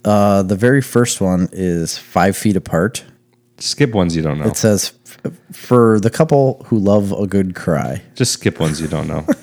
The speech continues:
Speaker 2: I don't wanna talk about 'em.
Speaker 1: <laughs> Do couples really love a good cry?
Speaker 2: No.
Speaker 1: Um, number three is A Star Is Born.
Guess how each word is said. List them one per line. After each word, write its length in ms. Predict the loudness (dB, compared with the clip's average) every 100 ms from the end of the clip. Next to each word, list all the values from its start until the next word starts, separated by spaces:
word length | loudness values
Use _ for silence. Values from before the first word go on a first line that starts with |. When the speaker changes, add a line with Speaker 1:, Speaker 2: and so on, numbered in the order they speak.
| -6
Speaker 2:
I 40 | -2
don't 100 | 0
wanna 140 | -2
talk 180 | -4 -6 -4
about 160 | -4
'em. 120 | -4 2
Speaker 1:
<laughs> 20 |
Do 140 | 2
couples 520 | 4 2 2 2 2
really 220 | 2 4 4
love 260 | 4 4
a 80 | 4
good 220 | 4 2 0
cry? 480 | -4 -2 2 2 0 -6 _ _ _ _ _ _ _ _ _ _ _
Speaker 2:
No. 420 | 0 2 2 0 -8 -20 _ _ _ _ _ _ _ _ _ _ _ _ _ _
Speaker 1:
Um, 720 | 0 2 4 2 2 2 0 -4 -10 _ -10 -10 -16 -2
number 180 | 2 2
three 280 | 4 4 6
is 140 | 6
A 80 | 2
Star 440 | 0 0 2 4 2
Is 160 | -2
Born. 420 | -4 -4 -4 -6